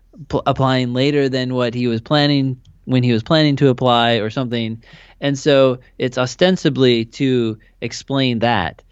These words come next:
But in the process of writing it, he can briefly just mention, "Oh, by the way, I got cancer in August and was treated for it and recovered." And so it's sort of like a,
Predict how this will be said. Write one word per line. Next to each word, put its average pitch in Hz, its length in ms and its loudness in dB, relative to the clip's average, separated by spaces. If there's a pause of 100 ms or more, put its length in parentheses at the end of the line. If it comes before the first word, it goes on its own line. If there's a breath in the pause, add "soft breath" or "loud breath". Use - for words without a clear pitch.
(220)
But 135 360 2
in 160 160 0
the 139 80 0
process 170 460 0
of 123 140 -2
writing 139 380 0
it, 113 160 -6
he 127 140 -6
can 127 180 -4
briefly 156 480 2
just 123 220 -4
mention, 139 500 -4
"Oh, 202 220 4
by 156 220 2
the 139 120 0
way, 135 160 2
I 117 120 2
got 143 200 -2
cancer 135 480 -4
in 107 140 -4
August 107 600 -2 (320 soft breath)
and 113 380 -2
was 104 160 -6
treated 135 340 0
for 117 240 2
it 95 80 0
and 101 120 -4
recovered." 110 580 -2 (500 soft breath)
And 151 220 0
so 143 240 2
it's 139 160 -2
sort 185 220 2
of 135 160 2
like 127 320 2
a, 110 340 0